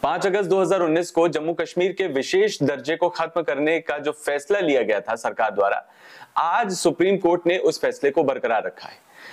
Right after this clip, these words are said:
अब जब सुप्रीम कोर्ट का ये फैसला आया है तो बहुत सारी mixed reactions देखने को मिल रहे हैं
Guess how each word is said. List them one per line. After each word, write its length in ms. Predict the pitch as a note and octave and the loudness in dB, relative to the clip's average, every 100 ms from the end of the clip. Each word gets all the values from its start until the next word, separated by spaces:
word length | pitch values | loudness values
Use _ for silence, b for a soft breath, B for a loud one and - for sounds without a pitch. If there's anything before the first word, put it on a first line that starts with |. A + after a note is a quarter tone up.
| B - | B -4
अब 300 | G3 G3+ - | -2 -2 0
जब 300 | D#3 D3+ G#3+ | 0 0 -2
सुप्रीम 420 | - F3+ D3+ G3+ A3+ | -2 -2 2 2 2
कोर्ट 240 | A3 G#3+ | 2 0
का 60 | G#3+ | -2
ये 120 | G#3+ | -4
फैसला 380 | F3 D#3 D#3 G3 | -4 -4 -2 -2
आया 340 | - C#3+ E3 | 0 0 0
है 240 | E3 E3 | 0 -2
तो 160 | F3+ F#3+ | 0 0
बहुत 380 | C#3 B2+ F3+ - | 2 2 0 0
सारी 220 | E3 G3 | 0 0
mixed 440 | D#3 D#3 G3 - | 2 0 0 0
reactions 440 | D3 D3 C3+ D3+ C#3 | 2 2 0 -2 0
देखने 320 | A#2+ A2+ A2 | 0 0 0
को 80 | G#2+ | 0
मिल 160 | G2+ | 0
रहे 180 | F#2 F#2+ | 0 -4
हैं 100 | - | -10